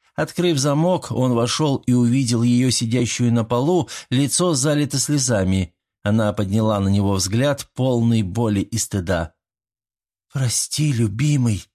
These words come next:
прошептала она, ее голос дрожал. "Я не знаю, что со мной произошло.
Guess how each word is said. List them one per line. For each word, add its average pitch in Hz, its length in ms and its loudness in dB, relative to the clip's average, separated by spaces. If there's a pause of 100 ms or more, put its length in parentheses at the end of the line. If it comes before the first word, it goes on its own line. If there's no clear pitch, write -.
(300)
прошептала 104 640 -2
она, 127 240 2
ее 120 420 0
голос 113 360 0
дрожал. 107 580 -2 (760)
"Я 120 300 0
не 131 180 2
знаю, 147 440 0
что - 220 -4
со 151 200 0
мной 151 240 2
произошло. 110 880 -2